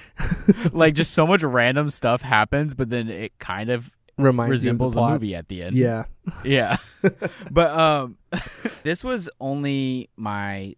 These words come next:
Speaker 2: second time watching this movie.
Speaker 1: Okay.
Speaker 2: Um, the first time Alyssa made me watch it, I know I've already told you this before, but I actually h-, kinda hated it the first time I watched it.
Speaker 1: <laughs>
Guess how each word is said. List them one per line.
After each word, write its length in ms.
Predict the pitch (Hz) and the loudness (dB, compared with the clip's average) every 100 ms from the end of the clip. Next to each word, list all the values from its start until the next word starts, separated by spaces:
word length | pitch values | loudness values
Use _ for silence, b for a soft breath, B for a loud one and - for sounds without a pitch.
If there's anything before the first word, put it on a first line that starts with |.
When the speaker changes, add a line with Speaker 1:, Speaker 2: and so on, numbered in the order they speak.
| _ | _
Speaker 2:
second 440 | - 113 107 110 | -8 -8 -6 -10
time 280 | - 101 95 | -10 -10 -10
watching 360 | 87 87 101 101 | -12 -12 -10 -12
this 160 | 101 | -10
movie. 340 | 107 107 117 120 _ _ | -8 -8 -8 -10 _ _
Speaker 1:
Okay. 280 | 139 127 120 - _ | 0 2 0 -4 _
Speaker 2:
Um, 500 | 98 95 90 57 52 _ _ _ _ _ _ _ | -14 -14 -14 -18 -20 _ _ _ _ _ _ _
the 140 | 120 | -6
first 280 | - 123 123 | -2 -2 0
time 140 | 151 151 | -2 -2
Alyssa 360 | 139 123 131 | -2 -4 -2
made 160 | 110 110 | -4 -4
me 100 | 101 | -4
watch 360 | 90 90 95 135 | -6 -8 -8 -6
it, 200 | 135 - _ _ _ _ _ _ _ _ _ | -8 -10 _ _ _ _ _ _ _ _ _
I 80 | 117 | -4
know 100 | 120 | -2
I've 80 | 107 | -2
already 140 | 90 | -6
told 220 | 80 82 | -10 -16
you 60 | 80 | -14
this 120 | 82 | -16
before, 340 | - 80 80 80 | -16 -16 -16 -14
but 260 | 87 85 - _ _ _ _ _ _ _ _ _ _ _ | -12 -14 -14 _ _ _ _ _ _ _ _ _ _ _
I 120 | 101 | -2
actually 360 | 110 127 - 123 | 0 0 -2 -8
h-, 260 | - - - _ _ | -10 -18 -20 _ _
kinda 220 | - 123 | -12 -10
hated 380 | 110 - 101 101 | -10 -10 -10 -10
it 140 | 87 - | -12 -14
the 100 | 90 | -16
first 300 | 92 92 - | -14 -16 -14
time 220 | 78 67 | -14 -14
I 60 | 156 | -10
watched 360 | 156 151 139 | -6 -2 -4
it. 140 | 131 156 | -2 -4
Speaker 1:
<laughs> 140 | 131 | -4